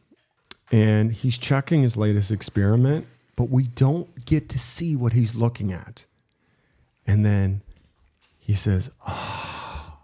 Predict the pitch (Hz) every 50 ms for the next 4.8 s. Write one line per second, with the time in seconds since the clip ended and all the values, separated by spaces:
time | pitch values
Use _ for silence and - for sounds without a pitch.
0 | _ - - _ _ _ _ _ _ _ _ _ _ _ _ _ _ _ - -
1 | - - - - - - - - - 123 135 - - - - - - - - -
2 | - - - - - - - _ _ _ _ _ _ _ _ _ _ _ _ _
3 | _ _ _ _ _ _ _ _ _ _ _ _ _ _ _ _ _ _ _ _
4 | - - 101 104 107 110 110 110 110 107 107 107 110 120 -